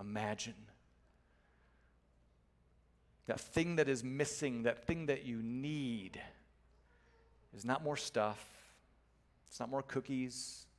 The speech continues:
it's not more time with family and more Christmas lights. It's Jesus. That is the unexpected gift that we need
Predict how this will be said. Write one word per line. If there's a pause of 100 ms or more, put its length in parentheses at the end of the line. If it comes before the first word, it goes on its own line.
(100)
it's
not
more
time
with
family
and
more
Christmas
lights. (420)
It's
Jesus. (2000)
That
is
the
unexpected
gift
that
we
need